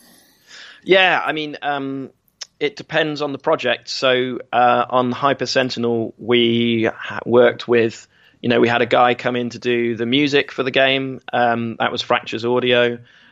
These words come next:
um, Rob Fenn. And we worked with, uh, another former colleague of ours, John Reynolds, who helped with, uh, porting the games to,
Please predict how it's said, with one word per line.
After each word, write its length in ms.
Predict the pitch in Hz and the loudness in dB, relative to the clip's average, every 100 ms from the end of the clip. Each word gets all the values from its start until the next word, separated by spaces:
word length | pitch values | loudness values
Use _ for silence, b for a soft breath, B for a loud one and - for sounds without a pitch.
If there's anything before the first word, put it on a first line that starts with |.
| b _ - | b _ -6
um, 340 | 110 110 107 | -2 -2 0
Rob 220 | 113 117 | 0 -2
Fenn. 380 | - 123 123 120 - _ 113 | 0 0 2 -2 -8 _ -2
And 440 | 113 113 113 107 - | 2 2 0 -6 -8
we 240 | 117 117 | -2 0
worked 460 | 110 120 113 - - | 4 4 2 -2 -12
with, 760 | - 113 117 117 117 107 - - - | -4 2 6 6 6 2 -6 -10 -2
uh, 200 | 104 104 | 0 0
another 360 | 113 127 123 | 2 2 2
former 340 | 117 - 120 117 | 0 0 0 0
colleague 360 | - 120 117 | 2 2 2
of 100 | 113 | 0
ours, 260 | 110 110 110 | 2 2 0
John 560 | - 113 113 113 110 - | 0 0 0 -6 -8 -2
Reynolds, 460 | 113 120 123 110 - | 0 2 2 -2 -6
who 120 | 113 | -4
helped 320 | 107 120 - | 0 -2 -2
with, 240 | 113 104 101 | -6 -4 0
uh, 160 | 104 | 0
porting 440 | - 127 120 120 117 | 2 0 0 0 -2
the 80 | |
games 460 | 110 113 113 110 - | 0 0 0 -6 -10
to, 400 | - 113 107 104 | -6 -4 -2 -4